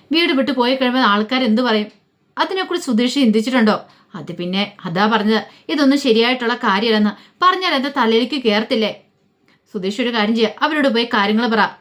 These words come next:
ചേട്ടനോടും അനുജന്മാരോടും ഒക്കെ കാര്യങ്ങൾ പറ. നമ്മൾ തമ്മിൽ കല്യാണം കഴിക്കാനുള്ള സാഹചര്യം എന്തായിരുന്നു, ഏതായിരുന്നു, എന്നിട്ട് വന്നവരോടൊക്കെ പോയിക്കൊള്ളാൻ പറ. അത് കേട്ടപ്പോൾ സുധീഷ് പറഞ്ഞു,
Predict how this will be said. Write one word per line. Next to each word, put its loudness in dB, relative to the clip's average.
ചേട്ടനോടും 0
അനുജന്മാരോടും 0
ഒക്കെ -6
കാര്യങ്ങൾ 0
പറ. 2
നമ്മൾ 0
തമ്മിൽ 2
കല്യാണം 2
കഴിക്കാനുള്ള -2
സാഹചര്യം 0
എന്തായിരുന്നു, 2
ഏതായിരുന്നു, 2
എന്നിട്ട് -6
വന്നവരോടൊക്കെ 0
പോയിക്കൊള്ളാൻ 0
പറ. 2
അത് -12
കേട്ടപ്പോൾ -6
സുധീഷ് -6
പറഞ്ഞു, -4